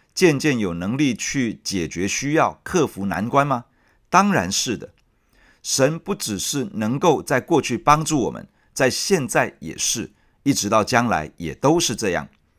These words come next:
神比我们过去所经历的更大，比我们的以为和想象更大。求神帮助我们把眼光往上调，专心仰望我们的上帝，来经历他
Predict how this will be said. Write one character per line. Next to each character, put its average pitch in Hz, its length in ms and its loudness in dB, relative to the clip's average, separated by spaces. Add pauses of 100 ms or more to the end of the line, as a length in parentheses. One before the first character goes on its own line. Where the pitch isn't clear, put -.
(380)
神 135 500 2
比 139 180 0
我 120 140 4
们 107 140 -2
过 156 200 4
去 131 200 -2
所 78 240 -6 (100)
经 151 240 0
历 151 140 2
的 71 140 -6 (120)
更 127 240 -2
大， 101 300 -2 (420)
比 147 140 4
我 139 120 6
们 107 120 -2
的 117 180 2
以 101 180 -4
为 87 480 -2
和 160 240 -2
想 69 300 -6
象 104 240 -6 (100)
更 135 200 -4
大。 - 260 0 (560)
求 123 280 2
神 113 280 0
帮 123 220 2
助 123 140 -2
我 87 100 2
们 65 160 -10 (200)
把 104 160 2
眼 95 320 -2
光 123 300 4 (160)
往 85 240 2
上 104 300 -2
调， 64 360 -14 (400)
专 135 300 4
心 127 440 -2
仰 85 240 -2
望 113 240 6
我 76 100 -6
们 76 100 -8
的 82 60 -8
上 85 260 -2
帝， 85 220 -10 (260)
来 82 260 -2
经 156 320 0
历 147 140 0
他 101 300 -4